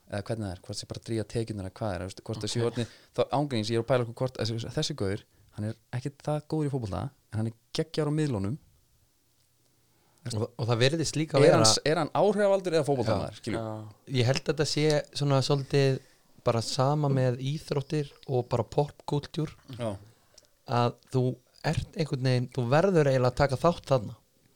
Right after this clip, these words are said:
Speaker 3: Ef þú ætlar að vera maður með mönnum, þá þarftu að vera með X marga á Instagram, skilurðu, þú þarft að vera með agent.
Speaker 1: Mm.
Speaker 3: Þú veist, eins og, meina, Sergio Busquets var allt í einu komið með Instagram-reikning.
Speaker 2: En
Speaker 3: Og
Speaker 2: er
Speaker 3: þá
Speaker 2: ein-
Speaker 3: hugsa maður bara, herru,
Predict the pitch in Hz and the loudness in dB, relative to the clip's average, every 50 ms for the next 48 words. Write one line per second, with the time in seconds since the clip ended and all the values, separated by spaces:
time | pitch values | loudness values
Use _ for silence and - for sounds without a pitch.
0 | _ _ _ _ _ _ _ _ - - 127 123 - - 131 131 131 127 135 143 | _ _ _ _ _ _ _ _ -2 2 2 2 4 4 4 6 6 6 4 4
1 | 151 160 165 165 156 156 151 151 147 123 117 127 147 156 - _ _ _ _ _ | 4 4 4 4 4 4 4 4 4 4 4 2 2 -2 -6 _ _ _ _ _
2 | _ _ _ 135 - - 135 135 - - 147 143 147 139 135 139 147 - - 143 | _ _ _ -6 0 0 0 0 2 0 2 4 4 2 2 0 -2 -2 -2 0
3 | 147 156 - - 156 151 160 156 - - - - 92 117 127 - - - - - | 0 0 2 2 2 2 2 0 -2 -6 -6 -6 -6 -6 -8 -10 -12 -14 -14 -14
4 | _ - 127 120 - - 113 101 104 107 127 139 - _ _ _ _ _ 135 - | _ -12 -12 -10 -6 -4 -2 -2 -2 -2 -2 -6 -10 _ _ _ _ _ 2 4
5 | - - - - 160 151 151 147 147 147 147 151 156 - - 120 117 117 - - | 4 4 4 2 2 4 4 4 4 4 2 2 0 -2 -4 -6 -6 -8 -10 -12
6 | _ - _ _ _ _ - 104 104 101 104 - _ _ _ - 117 104 - 123 | _ -20 _ _ _ _ -10 -10 -8 -8 -10 -14 _ _ _ -4 -4 -2 0 0
7 | 120 110 120 113 - - - - _ - 139 120 117 117 117 117 117 - - - | 2 2 2 0 0 -2 -8 -16 _ -4 -2 0 2 4 4 2 2 0 -4 -10
8 | _ - _ _ _ _ _ _ _ _ _ _ _ _ _ _ _ _ _ _ | _ -20 _ _ _ _ _ _ _ _ _ _ _ _ _ _ _ _ _ _
9 | _ _ - - - 139 147 147 - 139 123 135 139 - - - 143 147 170 180 | _ _ -4 2 4 4 4 4 0 0 0 2 -2 -2 0 2 2 2 2 2
10 | - - - 139 131 127 - - 135 131 123 - 139 131 131 156 180 - 151 110 | 0 0 2 2 2 2 2 0 0 0 0 0 0 2 2 0 -2 -4 -4 -2
11 | 101 95 98 98 - 120 107 - - - _ _ _ _ _ _ _ _ _ _ | -2 -2 -2 -2 -4 -6 -8 -10 -14 -20 _ _ _ _ _ _ _ _ _ _
12 | _ _ _ _ _ _ _ _ _ _ _ _ _ 120 113 127 - 160 160 156 | _ _ _ _ _ _ _ _ _ _ _ _ _ 0 2 6 8 10 10 10
13 | 175 175 - 170 156 139 131 107 - 120 113 123 127 123 110 | 8 8 6 4 2 2 2 2 4 4 6 6 6 6 6